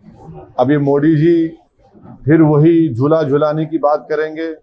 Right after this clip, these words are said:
या फिर इस तरह कमजोरी दिखाएंगे? ये तो पुलवामा की तरह हमला हुआ है जम्मू के एयरपोर्ट के ऊपर।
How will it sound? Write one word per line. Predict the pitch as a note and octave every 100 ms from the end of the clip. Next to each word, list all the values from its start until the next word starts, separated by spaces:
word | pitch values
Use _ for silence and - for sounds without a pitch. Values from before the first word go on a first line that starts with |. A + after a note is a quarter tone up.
| _ _ _ _ _ _ - - - B2
या | D3+
फिर | C#3 D#3
इस | C#3
तरह | E3 D#3
कमजोरी | D3+ D3+ D3 D#3+
दिखाएंगे? | D#3 - D3 D3+ D3+ - _ - _ _ _ _ _
ये | B2+
तो | D#3+
पुलवामा | D#3 D3 D3+ C#3+ C#3+ E3+
की | E3+
तरह | E3 E3+
हमला | D#3 D#3+ E3
हुआ | E3 D#3 E3
है | C#3+
जम्मू | D3 D3+ D3+
के | D#3
एयरपोर्ट | D3 D3+ D3+
के | - D3+
ऊपर। | C#3+ D3 C#3+